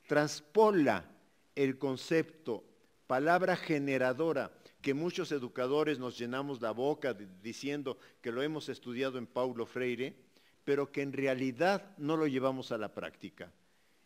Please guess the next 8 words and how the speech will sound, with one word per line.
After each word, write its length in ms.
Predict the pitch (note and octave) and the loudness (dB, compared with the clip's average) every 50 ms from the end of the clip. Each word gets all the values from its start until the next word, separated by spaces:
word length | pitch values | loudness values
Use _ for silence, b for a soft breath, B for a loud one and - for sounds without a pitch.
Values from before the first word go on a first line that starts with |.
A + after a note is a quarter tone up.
| _ - | _ -4
Y 120 | D3 D3 | -2 0
la 120 | D3 D#3+ D#3+ | 2 4 4
idea 260 | E3 E3+ G3+ G#3+ A3+ | 4 4 4 2 2
es 140 | G#3 - G#3 | 2 0 -2
establecer 800 | F3+ - - D#3+ D3 C#3+ C#3 C3 - - C#3+ C#3 C#3 C3+ - - | -4 -2 -2 0 0 2 0 0 0 0 0 0 0 0 -4 -6
una 260 | - F3+ E3+ F3 E3 D3 | -4 -2 -2 0 -2 -2
visión 540 | C3 C3 A#2+ - - B2 A#2 G#2+ G#2+ G2+ - - _ _ - | -2 -4 -4 -4 -4 -4 -4 -4 -4 -6 -10 -16 _ _ 0
entre 580 | D#3 D#3+ E3 D#3 - - B2+ A2 G2+ F2 - | 2 2 2 2 0 -4 -4 -4 -4 -6 -6